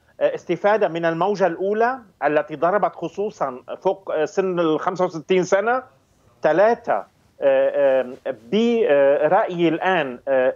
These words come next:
إعطاء لا مركزية في الإغلاق. يعني بريطانيا قامت في مارس الماضي بأمر إغلاق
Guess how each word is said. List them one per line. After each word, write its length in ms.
إعطاء 440
لا 120
مركزية 640
في 140
الإغلاق. 560
يعني 180
بريطانيا 760
قامت 380
في 280
مارس 380
الماضي 400
بأمر 380
إغلاق 280